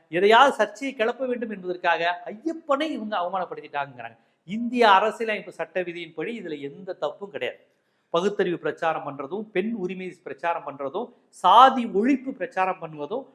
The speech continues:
ஆண் பெண் சமத்துவத்தை வலியுறுத்துவதும் இந்திய அரசியலமைப்பு சட்டத்தின்படி சரி. தீண்டாமை பார்ப்பது, சாதி பார்ப்பது, பெண்ணை இழிவாக பார்ப்பது, பெண்ணை ஒதுக்கி வைப்பது, சடங்குகள் பார்ப்பது, இதுதான் அரசியலமைப்பு சட்டத்திற்கும் அறிவியலுக்கும் முரணானது.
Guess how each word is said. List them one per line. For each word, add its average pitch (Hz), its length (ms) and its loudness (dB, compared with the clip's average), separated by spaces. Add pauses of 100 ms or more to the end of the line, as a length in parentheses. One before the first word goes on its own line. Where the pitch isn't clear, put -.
(120)
ஆண் 277 340 6
பெண் 269 240 -2
சமத்துவத்தை 220 480 0
வலியுறுத்துவதும் 202 800 -2
இந்திய 254 380 2
அரசியலமைப்பு 233 760 4
சட்டத்தின்படி 233 540 0
சரி. 240 600 2 (320)
தீண்டாமை 247 520 4
பார்ப்பது, 190 420 0
சாதி 247 440 6
பார்ப்பது, 202 500 -2
பெண்ணை 254 460 0
இழிவாக 226 460 0
பார்ப்பது, 196 440 -2
பெண்ணை 247 380 2
ஒதுக்கி 220 340 -2
வைப்பது, 208 680 -2 (440)
சடங்குகள் 269 600 4
பார்ப்பது, 214 440 4
இதுதான் 233 720 2
அரசியலமைப்பு 220 680 0
சட்டத்திற்கும் 208 520 -10
அறிவியலுக்கும் 208 720 -2
முரணானது. 196 440 0